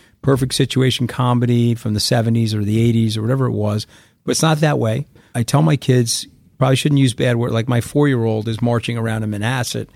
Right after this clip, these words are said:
and he's saying, "Don't use bad words. My daddy got fired from the White House for using bad words."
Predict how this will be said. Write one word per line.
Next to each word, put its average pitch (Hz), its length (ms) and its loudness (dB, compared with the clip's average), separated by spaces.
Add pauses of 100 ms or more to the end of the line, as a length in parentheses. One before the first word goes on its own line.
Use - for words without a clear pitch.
(540)
and 110 100 -4
he's 110 160 -2
saying, 117 300 -2
"Don't 156 260 2
use 151 160 4
bad 139 200 2
words. 135 280 2
My 123 140 0
daddy 143 340 2
got 131 180 2
fired 143 400 2
from 135 140 0
the 117 80 4
White 123 320 4
House 90 260 0
for - 200 2
using 120 320 4
bad 113 260 0
words." - 320 -4